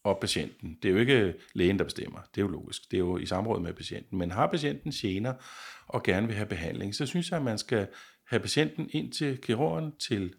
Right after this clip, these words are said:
en samtale, fordi kirurgen ved trods alt bedre, hvordan det går med sygdommen, både med og uden operation for den enkelte patient, og kan også inddrage, øh, andre risikofaktorer, hvis man må-, der måske er hjertesygdom eller andre ting. Altså, det er,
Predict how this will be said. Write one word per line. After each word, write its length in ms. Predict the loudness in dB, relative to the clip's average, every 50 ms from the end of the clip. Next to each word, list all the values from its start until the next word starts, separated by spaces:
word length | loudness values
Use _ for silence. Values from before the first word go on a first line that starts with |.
| _ -12 -8
en 100 | -8 -4
samtale, 640 | -2 0 0 0 -2 -2 -2 0 0 0 -2 -2 -4 -8 -18 -20 -20 -18 -18 -18 -20 -20 _ 0
fordi 200 | 2 2 2 2
kirurgen 640 | 2 2 4 4 6 6 6 6 6 4 2 4
ved 280 | 6 6 6 6 4 0 -4 -14 -14 -12 0
trods 300 | 4 4 6 6 6 4
alt 200 | 2 2 2 2
bedre, 260 | 4 4 4 4 4
hvordan 260 | 4 2 2 2 0
det 140 | -2 -2 -2
går 240 | 0 0 0 0 -2
med 100 | -4 -4
sygdommen, 640 | -2 -2 -2 0 2 2 0 2 2 0 0 -2 -4 -8 -18 -20 _ _ _ _ 8
både 160 | 8 10 10
med 200 | 10 8 8 10
og 100 | 10 10
uden 180 | 8 8 6 2
operation 580 | 0 -2 -6 -6 -4 -4 -6 -6 -8 -12 -18 -20 _ 2
for 80 | 4 4
den 120 | 4 4
enkelte 240 | 2 0 -4 -6 -4
patient, 380 | -4 -2 -2 0 -2 -2 -2
og 120 | -2 -4 2
kan 140 | 4 8 10
også 280 | 10 10 8 6 2 -2 -4 -8 -6 0
inddrage, 540 | 2 2 4 4 2 2 2 4 4 2 2 0 -4 -12 -20 -12 -4 0
øh, 120 | 0 0 0 -4 0 4
andre 340 | 4 6 6 6 4 4
risikofaktorer, 1000 | 4 4 2 2 -2 -2 -4 -6 -4 -4 -4 -4 -2 0 0 2 2 2 2 2 2
hvis 320 | 0 0 0 0 -2 -4 -4 -4
man 180 | -4 -2 -2
må-, 140 | -2 -4 -4 -4 -2
der 80 | -2 0
måske 420 | 0 0 -2 -4 -4 -2 -2 0
er 40 | 0
hjertesygdom 720 | 0 0 0 0 0 0 -2 -2 -2 -2 -2 -2 -2 -2
eller 120 | -2 -2 0
andre 180 | 0 0 0
ting. 260 | 0 2 0 0 0 -4 -8 -14 -14 -14 -14 -14 -16 -8 -6
Altså, 200 | -4 -2 -2 -2
det 220 | 4 6 8 8
er, 260 | 8 8 6 4 2